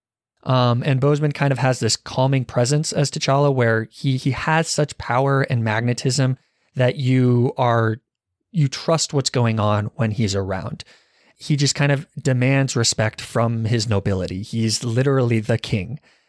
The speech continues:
And I think a lot of his other characters are similar. You've got, you know, Jackie Robinson, Thurgood Marshall,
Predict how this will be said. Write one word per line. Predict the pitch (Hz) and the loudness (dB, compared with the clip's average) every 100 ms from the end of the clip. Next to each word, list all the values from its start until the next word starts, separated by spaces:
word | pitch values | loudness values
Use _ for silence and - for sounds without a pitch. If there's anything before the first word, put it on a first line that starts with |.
| _ _ - | _ _ -2
And | 135 | 0
I | |
think | 139 151 | 2 0
a | |
lot | 139 143 180 | 2 2 2
of | |
his | 165 151 | 0 0
other | 170 | 0
characters | - 113 107 117 107 | 0 -2 0 -2 0
are | 104 | 0
similar. | - 151 101 | 2 0 0
You've | 98 104 | -4 -2
got, | 110 110 - | 0 0 -2
you | |
know, | 107 | -2
Jackie | 104 117 110 110 | 0 -2 -2 0
Robinson, | 127 156 151 139 139 127 123 - _ _ _ | 2 2 0 0 2 2 0 -4 _ _ _
Thurgood | - 139 135 131 | -2 0 2 0
Marshall, | 117 113 123 127 113 110 | 0 0 2 2 0 0